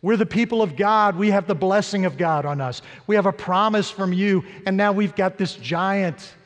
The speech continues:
Now your plans for your kingdom are ruined because Goliath is here." And they're intimidated and fearful. And up walks David with an entirely different view. He saw it through a different set of lenses.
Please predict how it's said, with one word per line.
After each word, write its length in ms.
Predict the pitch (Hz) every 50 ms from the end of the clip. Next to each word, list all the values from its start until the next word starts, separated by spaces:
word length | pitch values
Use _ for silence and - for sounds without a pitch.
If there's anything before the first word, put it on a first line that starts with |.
| _ _ _ _ _ _ _ _ _ -
Now 300 | 151 160 185 196 202 202
your 220 | 202 196 185 202 196
plans 760 | - - - 170 180 196 208 214 214 208 202 196 180 - -
for 160 | - 185 180
your 160 | 170 170 170
kingdom 480 | - - - 196 208 202 180 190 180 175
are 100 | 170 165
ruined 580 | 156 151 151 175 202 202 190 180 170 147 139
because 300 | 147 143 - 170 156 139
Goliath 540 | 135 156 147 143 139 139 139 131 123 123 -
is 140 | 135 120 -
here." 200 | 147 135 123 107 - - - - _ _ _ _ _ _ _ _ _ _ _ _ _ _ _ _ _ _ -
And 80 | 151 165
they're 100 | 175 180
intimidated 680 | 175 - - 180 185 185 170 165 156 151 135 143 131 139
and 100 | 131 -
fearful. 360 | - 180 165 - - 123 - - - _ _ _ _ _ _ _ _ _ _ _ _ _ _ _ _ _ _ - - _ _ _ _ _ -
And 140 | 156 156 165
up 120 | 165 123
walks 300 | 147 156 156 160 156 -
David 380 | - 185 170 147 120 117 117 - - - - - _ _ _ _
with 140 | - 160 143
an 180 | 139 139 139 131
entirely 720 | 139 131 120 - - 143 151 160 165 175 180 180 185 185
different 480 | 156 131 135 147 143 - - 160 143 131
view. 300 | 113 113 131 127 120 123
He 180 | 113 98 127
saw 300 | 120 - - 156 151 151
it 80 | 156 156
through 160 | - 156 139
a 60 | 131
different 320 | 113 139 143 147 160 139 -
set 200 | - 151 135 127
of 80 | 127
lenses. 600 | 127 131 139 147 147 143 110 120 110 - - -